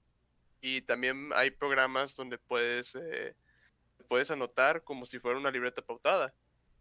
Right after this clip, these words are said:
y te funciona igual. No, no cambia lo, el, el ejercicio, simplemente ahora es una pantalla digital. Y por eso pienso yo que una laptop, o especialmente una tableta, es muy útil para un,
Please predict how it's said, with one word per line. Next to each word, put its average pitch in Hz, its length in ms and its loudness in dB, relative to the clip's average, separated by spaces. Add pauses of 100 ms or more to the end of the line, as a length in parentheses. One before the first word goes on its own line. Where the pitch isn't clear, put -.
(100)
y 139 80 -12
te 135 100 -6
funciona 139 380 -4
igual. 135 360 0 (460)
No, 135 440 0
no 135 360 -2
cambia 151 380 4
lo, 123 240 -2
el, 117 400 -8
el 117 100 -4
ejercicio, 123 680 -8
simplemente 131 960 -4 (220)
ahora 123 240 4
es 131 100 -2
una 131 200 -6
pantalla 127 340 2
digital. 127 460 -6 (800)
Y - 40 -20
por 127 180 2
eso 156 340 0 (460)
pienso 156 260 -4
yo 117 340 -4 (640)
que 131 320 2
una 151 220 0
laptop, 139 500 2 (560)
o 135 80 0
especialmente 160 600 -4
una 139 200 -4
tableta, 131 640 -2
es 123 180 -4
muy 135 240 -4
útil 147 260 -8
para 123 180 -4
un, - 160 -18